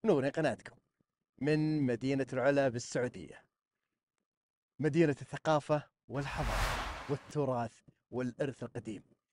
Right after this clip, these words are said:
بدعوة خاصة من جينيسيس الشرق الأوسط ووكلاء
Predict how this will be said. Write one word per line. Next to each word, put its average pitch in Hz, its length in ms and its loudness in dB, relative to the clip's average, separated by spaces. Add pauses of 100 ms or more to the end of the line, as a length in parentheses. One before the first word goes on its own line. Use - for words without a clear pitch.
(640)
بدعوة 135 440 4
خاصة 151 600 0
من 139 360 0 (400)
جينيسيس 143 440 -2
الشرق 156 320 -4
الأوسط 170 520 2 (400)
ووكلاء 147 720 2